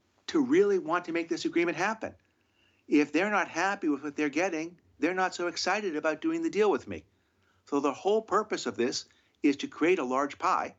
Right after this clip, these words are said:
And the best way to make a big pie is to make sure the other side is excited about this deal, which means they're getting what it is they want. That doesn't just mean they're getting a lot of dollars. It's whatever it is they want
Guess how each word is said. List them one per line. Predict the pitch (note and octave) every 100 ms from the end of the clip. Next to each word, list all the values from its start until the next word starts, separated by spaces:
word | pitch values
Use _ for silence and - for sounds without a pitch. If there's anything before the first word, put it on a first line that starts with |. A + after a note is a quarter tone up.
| _ _ _ _ -
And | C3
the | A#2
best | D#3 F3+ -
way | F3
to | E3
make | D3 D3
a | C#3
big | C#3+
pie | C#3 D#3+ F#3
is | C#3 B2+
to | B2
make | C3 A#2+
sure | - F3
the | D3+ B2+
other | D3
side | C#3 - F3 C#3 - _ _ _ _
is | -
excited | C3+ - D#3 E3 C#3+ C3+
about | C3 C#3
this | C#3+
deal, | - F#3+ F3+ - _ _ _ -
which | A#2+
means | C3 C3 C3 - - _
they're | A#2 C3
getting | B2+ A#2+ A#2 A2 G#2+
what | A2 G2+
it | G2
is | G#2 G2 F#2+ -
they | - G2 G2
want. | F2 F2+ - - - _ _ _ _
That | C#3+ C#3+
doesn't | G3 G#3 G3
just | F#3 E3
mean | E3 E3+ C#3+ - -
they're | C3+
getting | C#3+ C3+
a |
lot | A#2+ G2
of | F#2
dollars. | A#2 D#3+ F3+ - - - _ _ -
It's | B2+ C3
whatever | C#3+ F3+ G3
it | E3+
is | G2+
they | F2+ F#2
want | F2+ B1+ -